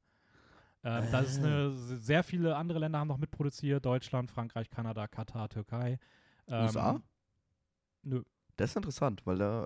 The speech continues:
Speaker 2: äh, hab ich jetzt gleich was zu sagen.
Speaker 1: Ähm, und heißt im Deutschen Vom Gießen des Zitronenbaums. Ist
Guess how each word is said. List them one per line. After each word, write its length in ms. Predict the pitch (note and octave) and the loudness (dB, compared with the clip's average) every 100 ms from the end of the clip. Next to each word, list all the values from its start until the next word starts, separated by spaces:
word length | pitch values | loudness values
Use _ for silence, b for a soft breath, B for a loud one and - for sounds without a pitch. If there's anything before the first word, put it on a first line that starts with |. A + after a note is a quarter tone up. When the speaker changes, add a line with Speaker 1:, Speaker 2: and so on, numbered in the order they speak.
| D2 | -2
Speaker 2:
äh, 140 | E2 A#2+ | -4 -6
hab 140 | C#3 | -8
ich 100 | C3 | -8
jetzt 140 | B2+ - | -8 -8
gleich 120 | A#2+ | -8
was 140 | A#2 | -8
zu 80 | - | -10
sagen. 240 | A2 F#2 G#2 b b b | -12 -12 -14 b b b
Speaker 1:
Ähm, 720 | A#2+ A#2+ A#2+ A#2+ B2 B2+ B2 _ _ _ _ _ _ _ - - - | 2 4 4 4 2 -2 -4 _ _ _ _ _ _ _ -20 -18 -4
und 720 | B2+ A#2+ A#2+ A#2+ B2 A#2+ A#2+ - - | 0 4 4 2 0 -2 -4 -10 -4
heißt 200 | C3+ C3 | -2 0
im 60 | B2 | 0
Deutschen 340 | B2+ - D3 | 0 0 -2
Vom 200 | C3+ B2+ | -2 -2
Gießen 280 | A#2 D3 C#3 | -4 -6 -6
des 160 | A#2+ - | -8 -8
Zitronenbaums. 760 | - - C#3 A#2 G2+ C#3+ - - B B B B B - | -8 -2 -2 -2 -2 -4 -8 -16 B B B B B -12
Ist 300 | B2 - | -10 -10